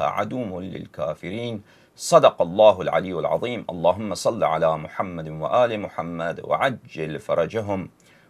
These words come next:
والعن أعداءهم. اللهم كن لوليك الحجة ابن الحسن صلواتك عليه وعلى آبائه في هذه الساعة وفي كل ساعة وليا وحافظا وقائدا وناصرا ودليلا وعينا،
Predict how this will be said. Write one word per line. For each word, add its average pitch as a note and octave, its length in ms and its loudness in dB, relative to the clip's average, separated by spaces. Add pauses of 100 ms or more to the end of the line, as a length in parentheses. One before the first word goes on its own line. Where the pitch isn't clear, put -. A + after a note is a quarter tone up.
والعن F2 400 -4
أعداءهم. A2 960 2
اللهم G2+ 380 0
كن G2+ 280 -8
لوليك G2+ 560 -4
الحجة - 480 -8
ابن - 160 -14
الحسن G2+ 500 -6
صلواتك F#2 600 4
عليه F2 500 -4
وعلى F2+ 280 2
آبائه F#2+ 580 4 (440)
في B2 200 -4
هذه B2 360 8
الساعة G#2+ 600 4
وفي G2 260 -6
كل G2 360 -6
ساعة G#2+ 480 6
وليا F#2+ 380 0
وحافظا A2+ 760 4
وقائدا G#2+ 760 8
وناصرا E2+ 720 4
ودليلا D#2+ 540 0
وعينا، G#2 640 -2